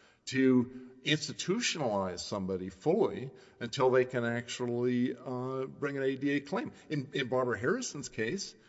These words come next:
that would cause her death, according to her treating physicians. So it doesn't make any sense. So how do you get a balance there? How do you get a balance, but so you're not rewriting the A D A, but you're not taking the teeth out of the A D A either?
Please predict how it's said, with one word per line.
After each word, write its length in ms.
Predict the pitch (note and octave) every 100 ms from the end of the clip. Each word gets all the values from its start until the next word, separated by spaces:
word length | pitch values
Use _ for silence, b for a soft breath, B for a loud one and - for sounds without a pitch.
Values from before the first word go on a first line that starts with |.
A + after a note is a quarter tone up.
| b b b
that 160 | A2+ A#2+
would 140 | B2
cause 260 | C3+ D3 C#3+
her 120 | D#3+
death, 440 | D3+ G#3+ G3+ - -
according 360 | - C#3 B2
to 100 | A#2
her 140 | A#2+ A#2
treating 320 | A#2+ A#2 A2+
physicians. 580 | A2 G2 F#3+ - C3 - B B
So 100 | G#3+
it 60 | G3+
doesn't 200 | G3 F#3
make 200 | F3 E3+
any 100 | D#3+
sense. 240 | D3 - B B
So 40 | D3
how 200 | F3 A#3+
do 80 |
you 60 | A#3+
get 140 | A#3
a 40 | F#3
balance 580 | - B2+ C#3 B2 A2+ -
there? 320 | G2 B1 - b b -
How 80 | G3+
do 80 |
you 80 | B3
get 140 | - F#3+
a 40 |
balance, 420 | - C#3+ D3 C#3
but 160 | - -
so 180 | B2 C3
you're 300 | B2+ A#2 A#2
not 200 | F3 -
rewriting 460 | E3+ D#3+ D#3+ D3 D3
the 140 | -
A 100 | C#3
D 140 | A#2 A#2+
A, 200 | A#2 G2 B B
but 140 | G2+
you're 100 | A2+
not 160 | B2+ B2
taking 300 | B2+ A#2+ A2
the 80 | G2+
teeth 360 | - C3 B2
out 120 | A2
of 100 | G2+
the 100 | G#2
A 160 | G#2+ G#2
D 180 | G2+ G2
A 20 |
either? 480 | G2 G2+ F#2 E2